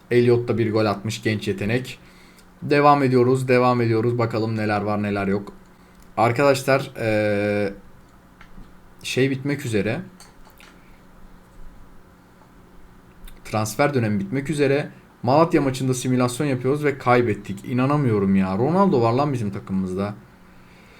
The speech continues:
Arkadaşlar bizim oyuncu almamız lazım. Gerçekten, e, genç yetenek avcısı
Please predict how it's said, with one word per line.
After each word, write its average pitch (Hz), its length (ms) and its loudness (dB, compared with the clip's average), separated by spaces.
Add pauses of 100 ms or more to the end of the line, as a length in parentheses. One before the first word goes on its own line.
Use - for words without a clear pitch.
(260)
Arkadaşlar 127 520 2
bizim 135 240 0
oyuncu 131 260 4
almamız 113 380 2
lazım. 107 400 0
Gerçekten, 117 640 2 (360)
e, 98 380 -2 (120)
genç 123 240 0
yetenek 120 320 0
avcısı 113 580 0